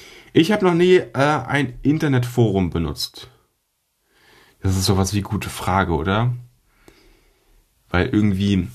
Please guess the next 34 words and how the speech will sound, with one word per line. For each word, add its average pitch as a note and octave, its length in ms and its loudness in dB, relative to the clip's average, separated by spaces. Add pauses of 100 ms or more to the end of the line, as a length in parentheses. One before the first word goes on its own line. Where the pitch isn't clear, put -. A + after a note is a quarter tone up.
(200)
Instagram A2 580 2
ist F#2 140 -4
ja - 80 -6
auch F#2 200 -4
ein D#2 120 -2
Forum E2+ 580 -4
eigentlich, G#2 560 -2
wo D#2+ 80 0
man, E2+ 300 -2 (280)
also E2+ 100 -12
ich E2+ 120 -4
meine E2+ 140 0
die E2 60 0
Kommentare E2+ 580 -2
natürlich, A#2+ 480 0 (920)
ähm, E2 460 -4 (400)
würde - 240 -2
ich F#2+ 80 -2
jetzt, - 240 -4 (220)
ist - 180 -4
ja - 100 -4
auch - 160 -4
irgendwo B2 240 -2
ein C#2+ 80 -6
Forum, D2+ 420 -6
ne? A2+ 220 -2 (880)
Wenn E2 120 -12
man E2+ 160 -4
das F2 160 -6
mal F2 100 -4
so F#2 80 -6
überlegt. F2 680 -2 (1400)
Ja, D#2+ 140 -4
aber, E2+ 360 0